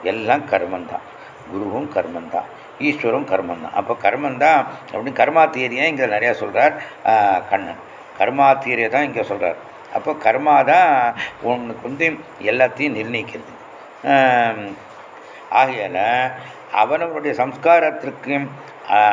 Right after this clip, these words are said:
அடிபட்டு இருந்து கொண்டு, அவனுடைய சம்ஸ்காரத்திற்கும் இணைந்து, சம்ஸ்காரத்திற்கு இணங்கி, அதீனமாக இருந்து கொண்டு, அவனவனுக்கு விதிக்கப்பட்ட கர்மாவத்தை செய்து கொண்டு கர்மாவை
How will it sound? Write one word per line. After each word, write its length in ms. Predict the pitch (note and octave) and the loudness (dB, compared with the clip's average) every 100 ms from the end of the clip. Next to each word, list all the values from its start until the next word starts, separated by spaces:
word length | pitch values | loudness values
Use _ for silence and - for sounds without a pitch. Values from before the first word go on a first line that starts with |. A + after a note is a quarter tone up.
| G2+ | 2
அடிபட்டு 720 | A2 C#3 - G#2+ G#2 - A#2 B2 B2+ - - - | 0 0 2 2 2 -2 0 0 -2 -8 -14 -6
இருந்து 300 | B2+ D#3+ C#3+ | -4 -2 -2
கொண்டு, 380 | G#2 F#2 F2+ A2 A#2+ A#2+ - - | -2 -4 -2 0 0 -2 -10 -2
அவனுடைய 360 | G2 C#3+ D3 B2+ | 0 0 -2 -2
சம்ஸ்காரத்திற்கும் 920 | C#3 C3+ D#3 D3+ C#3+ C#3+ A2+ D3 E3 - - - G#2 | -2 0 4 6 4 -2 -4 -2 -4 -6 -16 -12 -8
இணைந்து, 560 | F2+ A2+ C#3+ C3+ A2 A2+ C3 C3+ C3 - | -2 0 0 -4 -4 0 0 0 -4 -10
சம்ஸ்காரத்திற்கு 920 | - B2+ C#3 D#3 D3 C#3 - B2+ D3+ F3 - - - | -4 -4 0 4 4 2 -2 -8 -2 0 -2 -8 -12
இணங்கி, 680 | F#2 G#2 A#2+ B2+ A2+ A2 C3+ C#3 C3 - - | -4 -2 -2 -4 -6 -4 -4 -4 -6 -10 -2
அதீனமாக 500 | A2+ D3 E3 D3+ C3 | -2 -2 -4 0 0
இருந்து 240 | A#2 G#2+ | 0 -6
கொண்டு, 300 | F#2+ G2 A2+ B2+ B2+ - - | -10 -6 -2 -2 -4 -12 -2
அவனவனுக்கு 520 | F#2 C3+ D#3+ E3+ - | 2 4 4 2 0
விதிக்கப்பட்ட 540 | D#3 D3+ D3+ C#3+ C3 A#2+ | -2 -2 -2 -2 -2 0
கர்மாவத்தை 720 | A#2+ A#2 A2+ G#2+ G2+ - D#3+ D3+ - - | 0 2 4 2 0 -4 -8 -8 -16 -6
செய்து 240 | C#3+ D3 | -4 -2
கொண்டு 260 | A#2+ B2+ E3+ | -4 -2 -2
கர்மாவை 600 | C3+ C3+ C#3+ B2+ A#2+ | 0 0 2 0 0